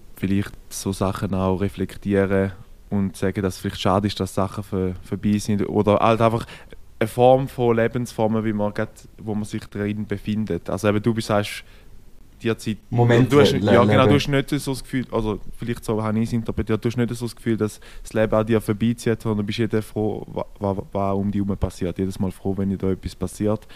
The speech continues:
Speaker 1: und kannst dann
Speaker 2: Mhm.
Speaker 1: das so für dich ad acta legen, so.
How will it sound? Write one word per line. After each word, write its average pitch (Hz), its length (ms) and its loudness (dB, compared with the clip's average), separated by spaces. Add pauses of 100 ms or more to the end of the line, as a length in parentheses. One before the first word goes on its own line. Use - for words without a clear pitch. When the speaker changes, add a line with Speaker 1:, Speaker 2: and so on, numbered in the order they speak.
(220)
Speaker 1:
und 104 100 -8
kannst 98 260 -6
dann 113 60 2
Speaker 2:
Mhm. 113 40 4
Speaker 1:
das 110 160 4
so 104 60 -4
für 98 160 -2
dich 95 140 0
ad 90 160 0
acta 92 300 -6
legen, 82 360 -8
so. - 220 -10